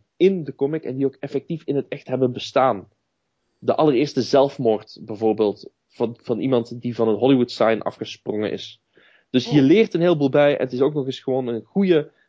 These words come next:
Speaker 1: mysterie, een film noir mysterie in het Hollywood van de jaren dertig. En het is kwaliteit, want het is Ed Brubaker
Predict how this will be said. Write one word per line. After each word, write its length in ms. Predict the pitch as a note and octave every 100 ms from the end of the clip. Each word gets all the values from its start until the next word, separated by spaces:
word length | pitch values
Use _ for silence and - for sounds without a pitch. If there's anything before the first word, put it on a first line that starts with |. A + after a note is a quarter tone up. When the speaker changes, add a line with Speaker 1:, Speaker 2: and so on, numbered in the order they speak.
| _
Speaker 1:
mysterie, 720 | C3+ C3+ - D3 D3 C#3 G#2+
een 160 | B2+
film 280 | A#2+ E3 D#3+
noir 280 | C#3+ C#3 C#3+
mysterie 560 | C3+ - B2+ B2+ B2 -
in 100 | B2+
het 120 | A#2+
Hollywood 380 | B2 C3 B2+ -
van 160 | A#2+
de 80 | A2+
jaren 320 | A#2 A2+ A2+
dertig. 380 | A2+ G#2+ G#2+ - _ _ _ _
En 720 | - A2 G#2+ G#2 G#2 G2+ G2+ D2
het 220 | - A2
is 320 | A2 - - _
kwaliteit, 560 | - B2+ A#2+ C3 A#2 A2+
want 120 | A2+
het 120 | A2
is 120 | -
Ed 180 | - B2+
Brubaker 440 | A#2+ D3 F3 E3